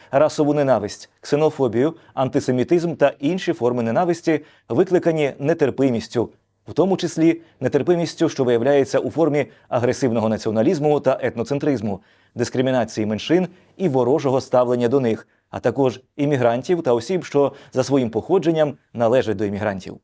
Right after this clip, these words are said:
На сайті оон зазначається, що мовою ворожнечі може бути будь-яка комунікація, зокрема у вигляді зображень, відео, пісень тощо, у мові, письмі чи поведінці, що є агресивною або такою, що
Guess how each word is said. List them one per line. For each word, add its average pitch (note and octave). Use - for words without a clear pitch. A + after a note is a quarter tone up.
На B2+
сайті A#2
оон C#3+
зазначається, B2
що A#2
мовою A2+
ворожнечі G#2+
може F3+
бути D#3+
будь-яка B2+
комунікація, B2+
зокрема D3+
у -
вигляді A#2+
зображень, A#2
відео, A2
пісень A2+
тощо, A2+
у F#3+
мові, D#3+
письмі D3
чи D#3+
поведінці, D3
що -
є C#3+
агресивною A#2
або A2
такою, E3
що E3+